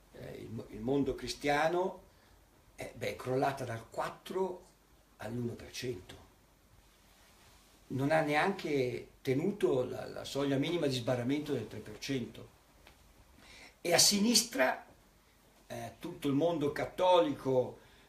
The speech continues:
eh, che è legato a Pro-, al prodismo, a Prodi, alla Margherita, a, a Casini, l'U D C di sinistra, e, e ha avuto lo zero virgola cinque per cento,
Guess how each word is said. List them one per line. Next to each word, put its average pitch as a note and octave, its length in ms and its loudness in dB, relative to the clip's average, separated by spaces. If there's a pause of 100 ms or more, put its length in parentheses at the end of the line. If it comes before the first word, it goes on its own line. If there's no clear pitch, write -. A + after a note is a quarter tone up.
(160)
eh, - 600 -10
che - 80 -8
è - 40 -6
legato C3 440 -2
a A#2+ 60 -2
Pro-, A#2+ 240 -2
al A2+ 100 -4
prodismo, A#2+ 760 -4
a - 20 -10
Prodi, C#3 520 0
alla A#2 140 -4
Margherita, A#2+ 1040 -4 (200)
a, - 480 0
a C#3 180 -2
Casini, C#3 800 2 (260)
l'U B2+ 120 -2
D B2+ 180 -2
C D3 220 -2
di C3 100 -2
sinistra, C#3 800 -2 (440)
e, D#3+ 200 -8
e - 180 -10
ha - 100 -10
avuto C3+ 340 -2
lo A#2+ 160 -2
zero C#3+ 280 -2
virgola A#2+ 360 -4
cinque C3+ 320 -2
per - 160 -12
cento, - 480 -4